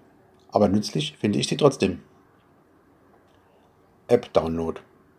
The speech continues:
Vor dem ersten Start mit dem Zeus-Antrieb haben die Entwickler den Download der App gesetzt.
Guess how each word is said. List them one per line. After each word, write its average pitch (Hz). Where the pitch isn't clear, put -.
Vor 143
dem 180
ersten 147
Start 113
mit 113
dem 104
Zeus-Antrieb 127
haben 107
die 113
Entwickler -
den 101
Download 92
der -
App -
gesetzt. -